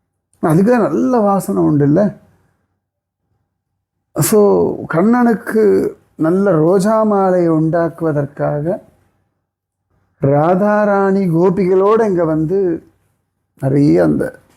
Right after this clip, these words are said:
பூக்களை பிரிப்பாளாம். முக்கியமா அந்த பிங்க் வைல்ட் ரோஸ், அதுக்கு பேர் பாதலை அப்படின்னு இருக்கு. So, அதனால இந்த கிராமம் பேரு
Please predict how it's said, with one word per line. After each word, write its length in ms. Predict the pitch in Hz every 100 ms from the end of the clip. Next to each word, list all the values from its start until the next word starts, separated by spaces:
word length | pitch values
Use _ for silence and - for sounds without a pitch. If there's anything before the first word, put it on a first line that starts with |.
| _ _ - - - _ _ _ _ _ _ _ _ _
பூக்களை 420 | - 196 180 160
பிரிப்பாளாம். 520 | 123 135 135 135 120 -
முக்கியமா 400 | 127 123 151 151
அந்த 440 | 143 127 123 - - _ _ - -
பிங்க் 440 | 175 185 160 - -
வைல்ட் 600 | 123 127 139 151 151 160 -
ரோஸ், 480 | 113 117 117 - - _ _ _ _ _ _ _ _ _ _ _ -
அதுக்கு 240 | 147 135
பேர் 220 | 160 170
பாதலை 640 | - 156 170 165 156 139 127 -
அப்படின்னு 360 | - 123 120 127
இருக்கு. 320 | 123 117 - - - _ _ _ _ _ _ _ _ - - - - - - - - - - - -
So, 220 | - 160
அதனால 300 | 135 147 165
இந்த 140 | 143 139
கிராமம் 460 | 131 143 156 151
பேரு 480 | 135 139 139 175 269